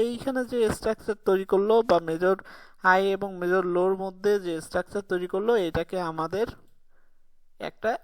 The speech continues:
ইন্টারনাল স্ট্রাকচার হিসাবে অ্যানালাইসিস করা উচিত।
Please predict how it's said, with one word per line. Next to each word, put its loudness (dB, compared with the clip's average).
ইন্টারনাল -2
স্ট্রাকচার -4
হিসাবে -2
অ্যানালাইসিস -2
করা -4
উচিত। -20